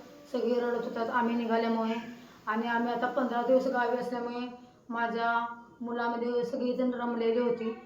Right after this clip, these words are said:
आणि सगळेजण रडायला लागले आणि त्याच्यामुळे मी पण व्हिडिओ बनवू शकले नाही. आणि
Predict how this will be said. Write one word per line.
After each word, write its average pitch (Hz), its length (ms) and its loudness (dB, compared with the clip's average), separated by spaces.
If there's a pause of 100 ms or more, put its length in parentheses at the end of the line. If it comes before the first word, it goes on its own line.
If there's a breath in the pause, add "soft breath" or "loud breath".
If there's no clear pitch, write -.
(360)
आणि 220 260 0
सगळेजण 240 520 2
रडायला 233 420 2
लागले 233 340 0 (220)
आणि 214 140 -4
त्याच्यामुळे 240 460 0
मी 247 120 4
पण 254 220 0 (500 loud breath)
व्हिडिओ 254 280 6
बनवू 247 300 2
शकले 240 340 0
नाही. 226 300 0 (300)
आणि 240 460 0